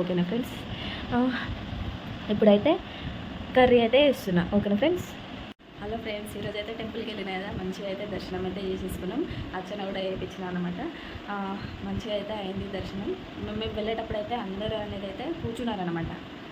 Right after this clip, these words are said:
అంటే ఇట్లా మ్యాట్స్ చేస్తారు కదా, వాటి మీద అయితే కూర్చున్నారు. మంచిగా విగ్రహాలు కనబడ్డాయి, దేవుడు కనిపించిండు. కానీ దర్శనం చేసుకొని వచ్చినాక వీడియో తీద్దాం అనుకున్నాను అనమాట. లోపలికి వెళ్ళి బయటికి రానికి చాలా టైమ్ పట్టిందనమాట. గుడి లోపలికి వెళ్ళినాం, వెళ్ళేసి బయటకు వచ్చేసరికి ఫుల్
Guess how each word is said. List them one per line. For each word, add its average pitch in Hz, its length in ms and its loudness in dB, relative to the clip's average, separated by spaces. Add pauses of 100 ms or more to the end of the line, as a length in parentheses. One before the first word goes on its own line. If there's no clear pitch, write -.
(120)
అంటే 190 160 -4
ఇట్లా 196 200 -2
మ్యాట్స్ 185 300 -4
చేస్తారు 196 320 -6
కదా, 190 120 -2 (120)
వాటి 175 180 -6
మీద 190 140 -4
అయితే 190 160 -4
కూర్చున్నారు. 180 480 -2 (420)
మంచిగా 190 320 -4
విగ్రహాలు 190 380 -4
కనబడ్డాయి, 180 500 -2
దేవుడు 185 260 0
కనిపించిండు. 180 540 -2
కానీ 247 220 0
దర్శనం 254 280 -4 (100)
చేసుకొని 214 380 -4
వచ్చినాక 208 400 -6 (100)
వీడియో 220 260 2
తీద్దాం 202 320 -2
అనుకున్నాను 180 360 -2
అనమాట. 170 220 -4 (440)
లోపలికి 220 340 0
వెళ్ళి 208 200 -2 (140)
బయటికి 190 320 -2
రానికి 208 340 -2
చాలా 202 300 -2
టైమ్ 220 180 -4
పట్టిందనమాట. 202 480 -4 (120)
గుడి 190 200 -2
లోపలికి 196 260 -4
వెళ్ళినాం, 190 260 0 (440)
వెళ్ళేసి 208 320 -4 (160)
బయటకు 196 240 -6
వచ్చేసరికి 208 480 -6 (320)
ఫుల్ 214 260 -2